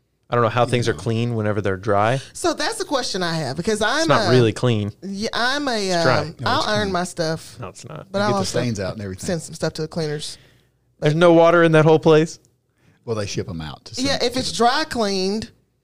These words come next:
Speaker 2: It's just a front, the dry, <laughs> the actual dry clean business.
Speaker 3: <laughs>
Speaker 2: They ship, then the clothes go somewhere else. I don't know the ma-, you know, the, this
Speaker 1: They don't even keep 'em
Speaker 2: magical
Speaker 1: there?
Speaker 2: place where they take all the stains away. And
Speaker 1: Why
Speaker 2: then
Speaker 1: are
Speaker 2: they
Speaker 1: you
Speaker 2: bring
Speaker 1: going to the middleman?
Speaker 2: Then they bring 'em back.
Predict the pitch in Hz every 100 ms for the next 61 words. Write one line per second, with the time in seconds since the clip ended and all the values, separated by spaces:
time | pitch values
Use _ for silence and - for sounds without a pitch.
0 | _ _ - - - - 123 92 - 104
1 | 85 98 101 - - 143 - 123 113 113
2 | 214 107 - 110 113 95 - - - -
3 | 807 831 254 262 - - 127 - - 170
4 | - 135 127 - 156 131 135 117 135 120
5 | 113 117 98 101 107 107 98 85 98 85
6 | _ 95 95 - 92 85 85 80 85 _
7 | _ _ - 185 196 202 190 - 214 190
8 | 202 196 147 - 120 107 104 107 117 123
9 | 117 113 110 101 92 - - - 170 202
10 | 214 208 202 208 202 214 233 214 143 107
11 | 101 - 113 104 101 110 104 107